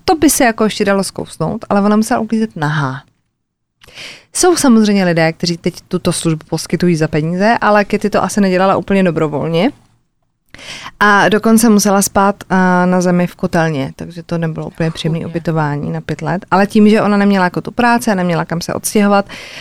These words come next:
Speaker 1: trošku si myslím, že ji tak jako zničili psychicky, že ona už vlastně nedokázala jako odejít.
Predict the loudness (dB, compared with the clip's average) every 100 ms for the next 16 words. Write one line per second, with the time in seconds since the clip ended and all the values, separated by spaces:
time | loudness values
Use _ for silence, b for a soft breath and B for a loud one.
0 | B 0 0 0 0 2 4 4 4 2
1 | 4 4 4 4 4 2 -2 B B B
2 | B B _ _ _ _ 0 4 4 2
3 | 0 0 2 4 4 4 2 2 2 0
4 | 0 0 2 2 2 2 2 2 0 -2
5 | -2 0 0 0 2 2 2 2 2 0
6 | -2 0 0 0 -2 -8